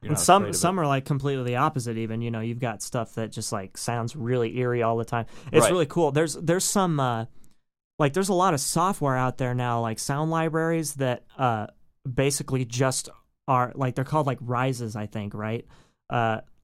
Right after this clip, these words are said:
Speaker 2: like, those, those string, those eerie strings that
Speaker 1: Mm,
Speaker 2: kind of, you
Speaker 1: yeah.
Speaker 2: know, like, go ee-, you know?
Speaker 1: Yeah.
Speaker 2: And, uh, those, you know,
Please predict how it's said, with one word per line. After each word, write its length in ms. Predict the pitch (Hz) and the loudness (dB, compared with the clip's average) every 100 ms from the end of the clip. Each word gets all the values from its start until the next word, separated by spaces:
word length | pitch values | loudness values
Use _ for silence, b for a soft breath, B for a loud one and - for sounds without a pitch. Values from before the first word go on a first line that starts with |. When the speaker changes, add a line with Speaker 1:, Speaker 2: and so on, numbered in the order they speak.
| _ _ | _ _
Speaker 2:
like, 240 | 131 113 - | -4 -2 -2
those, 280 | 117 113 | -2 -2
those 260 | - 123 117 | -2 -2 -2
string, 640 | - - 135 135 139 135 | -6 -4 0 0 2 0
those 180 | 127 120 | 0 -2
eerie 260 | 135 135 127 | -2 -2 -2
strings 640 | - - 127 131 135 127 | -6 -2 0 0 0 0
that 140 | 131 | -2
Speaker 1:
Mm, 60 | 120 | 0
Speaker 2:
kind 140 | 131 127 | 0 0
of, 180 | 120 | 0
you 60 | 123 | 0
Speaker 1:
yeah. 80 | 110 | 2
Speaker 2:
know, 100 | 120 | 2
like, 160 | 120 | 0
go 160 | 127 123 | 0 -2
ee-, 340 | 262 226 294 698 - - 381 - | -4 -12 -14 -16 -18 -18 -18 -2
you 160 | 156 | 2
know? 200 | 135 135 139 | 4 2 0
Speaker 1:
Yeah. 200 | 107 95 - | -2 -2 -2
Speaker 2:
And, 340 | 143 135 131 127 | 0 0 0 0
uh, 280 | 120 117 123 - - _ _ | 0 -2 -6 -14 -20 _ _
those, 400 | 135 123 113 - - - | 0 0 -2 -10 -16 -8
you 100 | 127 | -4
know, 260 | 110 104 | -4 -4